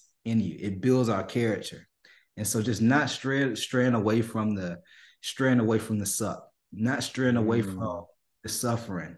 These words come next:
Speaker 1: because that's what truly builds our character, man, you know? And because if, if we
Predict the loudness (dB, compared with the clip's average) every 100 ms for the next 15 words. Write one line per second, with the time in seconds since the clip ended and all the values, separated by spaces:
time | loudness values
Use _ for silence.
0 | _ -12 -2 -2 -2 -8 -18 -20 -20 _
1 | -6 0 2 2 2 2 0 0 2 2
2 | 2 2 2 0 -4 -4 -6 -6 -8 -6
3 | -6 -6 -10 _ _ -10 -4 -2 -2 -6
4 | -14 _ _ _ _ -4 0 0 -2 -2
5 | 0 0 -2 -4 -4 0 2 2